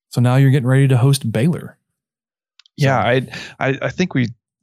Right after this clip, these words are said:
Speaker 2: I should mention I've read a, a good recap of the series on Red Raider Dugout dot com. Uh, Randy Rosetta had a post about the W V U. Well, W V U, why do I call 'em that? <laughs>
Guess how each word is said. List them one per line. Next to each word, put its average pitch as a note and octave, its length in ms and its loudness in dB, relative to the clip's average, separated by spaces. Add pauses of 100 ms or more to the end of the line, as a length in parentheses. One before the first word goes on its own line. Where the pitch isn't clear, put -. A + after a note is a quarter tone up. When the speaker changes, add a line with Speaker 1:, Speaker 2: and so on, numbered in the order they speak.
Speaker 2:
I - 60 -8
should C3+ 280 -2
mention A2+ 320 0
I've G#2 340 -4 (480)
read A2+ 260 0
a, F2+ 220 0 (680)
a - 60 -4
good A2+ 240 -2
recap G#2 540 -2
of F#2+ 220 -2
the A2 80 -8
series G2+ 560 -2
on G2 240 0
Red G2+ 200 2
Raider G#2 380 0 (120)
Dugout G#2 400 0
dot G2 160 -2
com. G2+ 440 -4 (600)
Uh, G2+ 120 0
Randy G#2+ 280 2
Rosetta G2 440 0
had F#2 160 -2
a E2+ 80 -2
post - 360 -2
about F2 340 -2 (300)
the F2+ 340 -2 (460)
W G2 260 0
V F2+ 120 -2
U. F2+ 360 0 (400)
Well, - 80 -2
W D3+ 260 0
V A#2 120 -2 (140)
U, F2+ 120 0
why D3+ 160 0
do F#3 80 2
I F#3 80 2
call C#3+ 300 -2
'em G#2+ 80 0
that? G2 360 -4
<laughs> - 220 -20